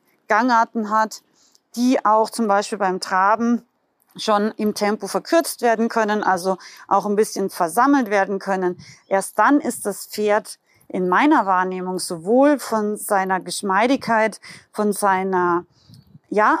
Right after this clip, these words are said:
Balanceverschiebung auf die Hinterhand und eben auch von seiner Hankenbeweglichkeit und Belastbarkeit, erst dann ist es vorbereitet, um richtig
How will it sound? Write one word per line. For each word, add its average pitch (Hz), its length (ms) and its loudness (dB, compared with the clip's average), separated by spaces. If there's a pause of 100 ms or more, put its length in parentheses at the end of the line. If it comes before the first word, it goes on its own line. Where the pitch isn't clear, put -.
(120)
Balanceverschiebung 254 1120 0
auf 240 260 0
die 214 140 -4
Hinterhand 285 920 0 (680)
und 359 340 2
eben 254 240 2
auch 233 200 2
von 226 200 -4
seiner 202 400 0 (180)
Hankenbeweglichkeit 226 2000 0
und 214 140 -2
Belastbarkeit, 190 1200 0 (300)
erst - 320 -2
dann 311 200 4
ist 202 180 -2
es 202 140 -4
vorbereitet, 185 840 0
um 196 140 2
richtig 226 680 0